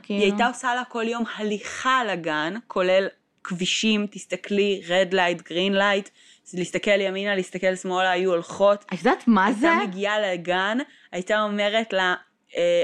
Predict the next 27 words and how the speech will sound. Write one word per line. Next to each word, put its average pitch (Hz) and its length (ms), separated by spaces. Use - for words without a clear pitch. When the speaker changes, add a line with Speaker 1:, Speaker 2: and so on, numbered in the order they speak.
Speaker 2:
"אוקיי, 233 360
honey, 233 420
have 202 120
a 190 120
good 185 240
day, 247 460
I'm 185 260
going", 269 580
הולכת 220 760
ונכנסת 226 560
בתוך 214 260
המורה 175 340
שלה 165 220
בגן. 147 380
Speaker 1:
אוקיי, 170 380
אז, - 80
Speaker 2:
<laughs> 311 380
Speaker 1:
אז, 208 260
אה, 190 260
craziness 277 680
aside, 247 480
זה 196 100
או 269 120
שהיא 311 260
איבדה 165 340
את 147 80
זה, - 80